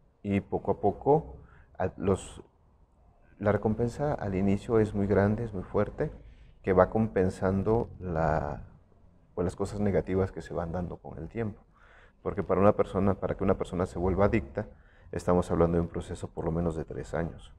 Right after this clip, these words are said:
¿no? Porque al principio esas primeras dosis son suficientes para tener ese, ese recuerdo, ese recuerdo y esa escala de placer, por lo menos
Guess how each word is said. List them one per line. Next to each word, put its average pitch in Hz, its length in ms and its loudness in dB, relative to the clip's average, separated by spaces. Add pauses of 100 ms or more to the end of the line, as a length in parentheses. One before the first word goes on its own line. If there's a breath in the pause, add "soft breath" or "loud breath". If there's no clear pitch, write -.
(640)
¿no? 110 380 -10
Porque - 240 -8
al 90 80 -4
principio 101 880 4
esas - 240 -12
primeras 95 800 4
dosis 98 440 0
son 98 220 -2
suficientes - 800 -6
para 64 480 -8
tener 85 380 -2 (560 soft breath)
ese, - 440 2
ese 95 220 0
recuerdo, 87 800 2
ese - 180 -4
recuerdo 90 360 4
y 85 60 6
esa 90 180 2
escala 87 300 2
de 87 100 4
placer, 92 480 -2 (440 soft breath)
por 87 140 -4
lo 87 80 0
menos 87 720 -2